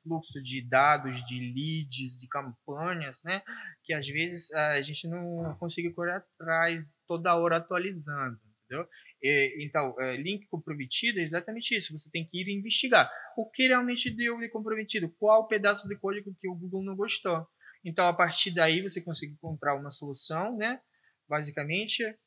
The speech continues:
né? Trocando essa estrutura, eliminando esse código, né?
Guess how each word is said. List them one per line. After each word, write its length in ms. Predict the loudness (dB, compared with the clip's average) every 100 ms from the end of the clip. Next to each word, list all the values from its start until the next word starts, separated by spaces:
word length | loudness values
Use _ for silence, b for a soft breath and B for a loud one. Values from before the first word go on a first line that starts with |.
| _
né? 160 | -8 -8 _
Trocando 680 | -4 -4 -2 2 2 2
essa 160 | 0 -2
estrutura, 680 | -6 -10 -8 -4 -2 2 4
eliminando 460 | 2 0 0 -2
esse 200 | -2 -8
código, 600 | -4 0 4 4 2 -4
né? 220 | 2 4